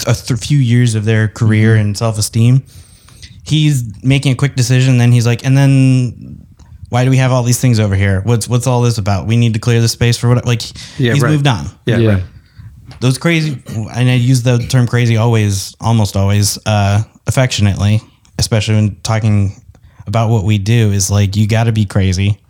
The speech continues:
Speaker 1: And then you have to make quick decisions, and then
Speaker 2: Mm-hmm.
Speaker 1: somebody's gonna go, "I just put up all these lights."
Speaker 3: <laughs> Yeah.
Speaker 1: And now I
Speaker 2: Yeah.
Speaker 1: gotta stay late. And, uh, but, like,
Speaker 3: Yeah, right.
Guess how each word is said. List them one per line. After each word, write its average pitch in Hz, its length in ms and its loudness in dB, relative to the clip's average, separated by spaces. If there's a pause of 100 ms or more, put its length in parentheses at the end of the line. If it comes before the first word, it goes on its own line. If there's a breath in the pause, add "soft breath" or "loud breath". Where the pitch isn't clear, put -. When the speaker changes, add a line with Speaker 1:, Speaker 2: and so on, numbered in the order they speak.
(580 soft breath)
Speaker 1:
And 104 140 2
then 113 200 2
you 113 160 4
have 107 200 0
to 113 60 -2
make 113 160 0
quick 123 220 -2
decisions, 143 500 2
and 113 160 4
then 101 120 4
Speaker 2:
Mm-hmm. - 80 2
Speaker 1:
somebody's 135 400 2
gonna 120 180 0
go, 120 280 0 (220 loud breath)
"I 104 80 -2
just 120 240 0
put 127 160 2
up 104 160 -2
all 98 140 -2
these 98 240 -2
lights." 98 460 -2 (140)
Speaker 3:
<laughs> - 120 -20
Yeah. 156 580 0
Speaker 1:
And 117 100 0
now 113 160 0
I 107 60 2
Speaker 2:
Yeah. 107 60 4
Speaker 1:
gotta 107 180 2
stay 110 300 0
late. 107 480 0
And, 98 160 2
uh, 95 60 0 (140)
but, 110 140 -4
like, 113 320 -2 (120)
Speaker 3:
Yeah, 107 160 -2
right. 104 280 -2